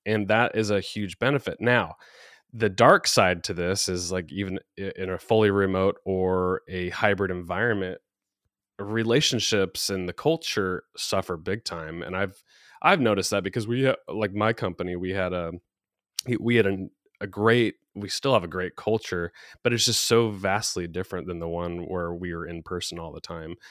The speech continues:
So I worry about that, and I don't know what the solutions are because <sighs> with, with Zoom and all these other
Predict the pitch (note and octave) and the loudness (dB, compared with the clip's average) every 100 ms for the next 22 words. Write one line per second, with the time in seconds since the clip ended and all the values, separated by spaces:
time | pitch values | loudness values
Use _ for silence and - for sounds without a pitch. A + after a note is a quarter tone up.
0 | - - - - - - C#3+ G3 G#3+ D#3 | -20 -20 -14 0 0 4 6 8 10 10
1 | A2 G#2 - F#2 G#2 C#3 - - G#2+ G#2+ | 8 2 0 2 6 6 4 -2 -2 0
2 | G2 A2 B2+ D#3+ A#2 A2+ G#2+ G#2+ - _ | 0 2 4 4 4 4 6 4 0 _
3 | G#2 A2 - F#2+ - F#2 F#2 G#2+ - A2+ | 0 0 0 -4 -2 -2 -2 -2 0 0
4 | A2 G2 G2+ G2+ G2 F#2+ - G2 F2+ E2+ | 2 2 4 4 2 -2 -2 -2 -2 -4
5 | - _ _ _ _ _ _ - - - | -8 _ _ _ _ _ _ -18 -18 -16
6 | - - - A2+ B2+ - _ _ _ _ | -14 -14 -10 -4 -4 -6 _ _ _ _
7 | _ - A#2 G#2+ A2 C#3 D3+ D3 C3 G#2 | _ -6 -4 -2 4 6 8 6 4 2
8 | - A#2 B2+ A2+ A2+ G#2+ G2 | 2 2 4 4 4 4 2